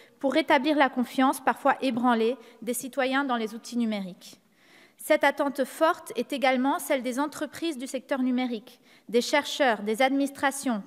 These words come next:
pour ne citer qu'eux, qui souhaitent pouvoir traiter des données personnelles pour développer leur activité,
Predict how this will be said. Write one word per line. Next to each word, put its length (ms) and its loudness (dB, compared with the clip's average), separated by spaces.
pour 120 -6
ne 100 -2
citer 320 -6
qu'eux, 320 -6
qui 140 -4
souhaitent 460 0
pouvoir 260 0
traiter 300 -4
des 140 -2
données 220 0
personnelles 680 -4
pour 140 -4
développer 560 -4
leur 160 0
activité, 600 -8